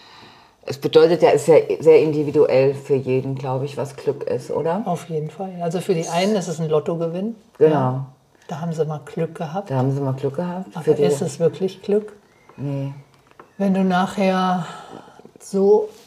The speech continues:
Speaker 2: ähm, zu tun hast, um dieses Geld zu halten oder
Speaker 1: Das stimmt.
Speaker 2: um die falschen Freunde abzuhalten, um die falschen Berater abzuhalten,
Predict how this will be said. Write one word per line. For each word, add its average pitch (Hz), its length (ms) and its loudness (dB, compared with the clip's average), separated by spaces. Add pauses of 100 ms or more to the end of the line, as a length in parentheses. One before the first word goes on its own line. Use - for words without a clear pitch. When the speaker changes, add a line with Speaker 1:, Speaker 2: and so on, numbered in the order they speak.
Speaker 2:
ähm, 180 500 -4 (100)
zu - 120 -4
tun 190 340 -4
hast, 196 300 -8
um 175 140 -4
dieses 170 580 -10 (140)
Geld 170 480 0
zu 160 260 -4
halten 202 600 -2 (680)
oder 165 180 0
Speaker 1:
Das 160 220 2
stimmt. 160 400 -4 (400)
Speaker 2:
um 170 240 0
die 165 320 -4
falschen 165 460 -4
Freunde 185 680 0 (260)
abzuhalten, 175 1120 -2
um 160 160 -4
die 165 80 -6
falschen 160 480 -2
Berater 170 680 -4
abzuhalten, 175 1000 -4